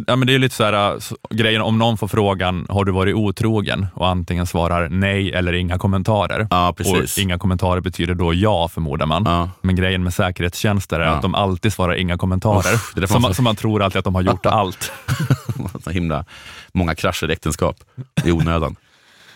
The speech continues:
Speaker 1: Ja, ja, men grejen här då är att de har redan erkänt att de smugglade på Estonia, på Estonias två föregående turer,
Speaker 2: Ja.
Speaker 1: typ veckorna innan. Men de in-, erkänner inte att de gjorde det på olycksnatten.
Speaker 2: Okej.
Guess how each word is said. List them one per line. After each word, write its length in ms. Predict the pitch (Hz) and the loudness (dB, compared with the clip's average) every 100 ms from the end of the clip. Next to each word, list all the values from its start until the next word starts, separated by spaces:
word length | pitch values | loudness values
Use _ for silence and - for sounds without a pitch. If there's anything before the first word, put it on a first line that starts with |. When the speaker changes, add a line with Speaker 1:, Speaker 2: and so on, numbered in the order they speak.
| _ _ | _ _
Speaker 1:
Ja, 200 | 110 120 | 0 2
ja, 80 | 143 | 2
men 120 | 147 | 4
grejen 220 | 147 143 | 4 2
här 140 | 120 110 | 2 2
då 100 | 101 | 2
är 140 | 98 | 0
att 100 | 95 | 0
de 120 | 101 | 0
har 120 | 98 101 | 0 2
redan 220 | 92 90 | 0 0
erkänt 680 | 113 98 95 123 85 78 - | 0 0 0 0 0 -2 -6
att 80 | - | -2
de 120 | 87 | 0
smugglade 580 | 110 110 98 104 98 85 | 2 2 2 0 0 -2
på 300 | 76 76 50 | -4 -4 -4
Estonia, 580 | - - 57 53 92 98 _ - | -6 -6 -6 -2 -4 -4 _ -4
på 120 | 80 | -4
Estonias 460 | 85 - 92 87 - | -2 -2 0 0 -4
två 240 | 85 85 | -4 -4
föregående 680 | - 107 120 95 101 92 80 | 0 0 0 0 0 0 -2
turer, 400 | 76 67 - - | -2 -4 -4 -2
Speaker 2:
Ja. 220 | 80 87 92 | 0 0 0
Speaker 1:
typ 160 | 85 | -2
veckorna 380 | 82 90 87 87 | 0 -2 0 0
innan. 440 | 92 92 87 87 95 _ _ _ 104 | 0 0 -2 -4 -8 _ _ _ 0
Men 60 | |
de 120 | 95 | 2
in-, 120 | 98 - | 0 0
erkänner 340 | 101 95 101 92 | -2 0 0 0
inte 400 | 107 92 87 104 | 0 0 -2 -4
att 60 | |
de 100 | 95 | -2
gjorde 160 | 87 90 | -2 -2
det 60 | 82 | 0
på 100 | 104 | 0
olycksnatten. 720 | 95 95 - 104 98 - 87 | 0 0 0 -2 -2 -6 -6
Speaker 2:
Okej. 260 | - 62 | -6 -8